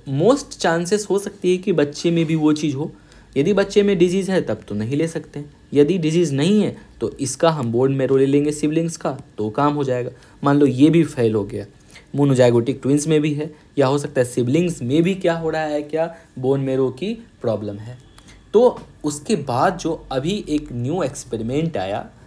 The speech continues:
सेवियर सिबलिंग एक्सपेरिमेंट, मेडिकल साइंस की एक थोड़ी डिफिकल्ट एक्सपेरिमेंट है। इसमें क्या करते हैं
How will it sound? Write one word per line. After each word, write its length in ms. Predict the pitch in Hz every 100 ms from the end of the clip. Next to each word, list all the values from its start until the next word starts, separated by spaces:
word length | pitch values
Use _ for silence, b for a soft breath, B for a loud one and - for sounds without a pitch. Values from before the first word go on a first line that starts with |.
| b - - -
सेवियर 460 | 170 175 196 214
सिबलिंग 640 | 214 - 147 139 139 165 139
एक्सपेरिमेंट, 840 | 117 - - 104 104 104 165 - - -
मेडिकल 380 | 120 113 113 113
साइंस 420 | 113 101 101 -
की 240 | - 175 254 B B 165
एक 140 | 160 233
थोड़ी 180 | 240
डिफिकल्ट 460 | 151 123 123 135 117
एक्सपेरिमेंट 720 | 110 131 - - 113 107 101
है। 100 | 151 - 170
इसमें 320 | 170 233 233
क्या 120 | 131
करते 300 | - - 113
हैं 200 | 160